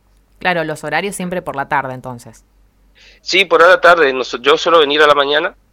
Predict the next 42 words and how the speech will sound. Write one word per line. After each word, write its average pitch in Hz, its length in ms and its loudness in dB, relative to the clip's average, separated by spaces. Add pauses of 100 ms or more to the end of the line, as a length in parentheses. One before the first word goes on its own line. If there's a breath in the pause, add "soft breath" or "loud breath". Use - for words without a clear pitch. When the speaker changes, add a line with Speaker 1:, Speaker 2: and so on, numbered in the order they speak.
(120)
Speaker 2:
¿viste? 120 240 -16
Para 127 140 -2
estar 123 180 -8
un 127 60 -16
poco 131 160 -10
más 139 140 -8
tranqui, 139 260 -8
hacer 139 200 -8
otras 135 240 -14
cosas 131 260 -10
y 139 60 -8
no, 127 480 -8
para 113 140 -12
no 117 140 -8
perturbar 113 420 -10
la 120 180 -4
parte - 280 -14
de 110 120 -14
taller, 107 380 -12
¿viste? 110 220 -20 (320)
Speaker 1:
Claro. 139 320 -18
Speaker 2:
Es 123 60 -18
un 104 80 -20
poco 104 640 -18 (540)
lo 104 120 -12
que 110 80 -2
es 110 60 -6
taller, 117 280 2
digamos, 123 360 -2
taller 110 220 -6
propiamente 113 440 -8
dicho, 107 240 -10
lo 120 160 -10
que 104 400 -14
es, - 240 -20
eh, 95 320 -20 (140)
armado 98 260 -12
de 98 140 -12
traje 107 460 -4
y - 20 -20
esas - 200 -20
cosas. - 300 -20